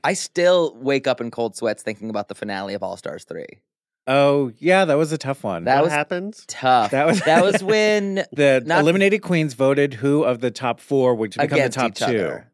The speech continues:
Speaker 1: And it was, so Pe-, Bendela eliminated herself.
Speaker 3: Right.
Speaker 1: Then the jury decided that the final two would be Kennedy and Trixie.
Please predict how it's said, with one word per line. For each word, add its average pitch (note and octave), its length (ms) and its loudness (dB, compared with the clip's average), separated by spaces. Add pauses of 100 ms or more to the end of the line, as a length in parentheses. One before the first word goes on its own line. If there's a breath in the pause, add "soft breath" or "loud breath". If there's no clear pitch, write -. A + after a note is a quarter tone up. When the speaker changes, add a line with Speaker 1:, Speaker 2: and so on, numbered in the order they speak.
Speaker 1:
And C3 140 -6
it C#3 60 -2
was, C#3 200 -2 (200 soft breath)
so F3 160 -2
Pe-, F3+ 220 0
Bendela G3 640 2 (280)
eliminated F3 400 0
herself. D3+ 560 0
Speaker 3:
Right. A2+ 320 0
Speaker 1:
Then F3 280 2
the F#3+ 100 0
jury E3+ 440 2
decided D3 460 0
that C#3 140 -4
the C3 80 -2
final D3+ 500 -2
two D3 220 -4
would C3+ 120 -2
be C3+ 100 -4
Kennedy C3 500 -2
and A#2+ 100 -4
Trixie. F#2+ 600 -8